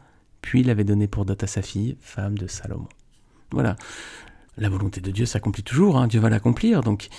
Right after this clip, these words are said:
il a pris un autre moyen pour dérouler son plan. Mais ce dernier verset dans Josué seize nous montre que le cœur de l'homme est décidément bien infidèle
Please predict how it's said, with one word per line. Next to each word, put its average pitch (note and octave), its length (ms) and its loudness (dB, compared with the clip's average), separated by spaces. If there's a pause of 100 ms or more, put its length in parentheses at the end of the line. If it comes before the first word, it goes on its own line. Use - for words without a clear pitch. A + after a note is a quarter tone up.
(200)
il G#2+ 120 0
a G2+ 60 -2
pris - 180 -2
un A2+ 60 4
autre G#2+ 220 0
moyen G2+ 280 0 (100)
pour - 140 -4
dérouler G#2 280 0
son G#2 160 -2
plan. G2 200 -6 (540)
Mais A#2 220 6
ce C#3+ 120 2
dernier C3+ 260 6
verset B2+ 260 2
dans A2+ 160 2
Josué G2+ 320 -2
seize A#2 400 0
nous A2 100 4
montre G#2+ 340 0 (200)
que - 80 -6
le G#2+ 100 0
cœur C3+ 220 2
de D3 80 6
l'homme C3 260 6
est A#2+ 60 2
décidément G#2+ 500 2
bien G2+ 380 2
infidèle A#2+ 520 2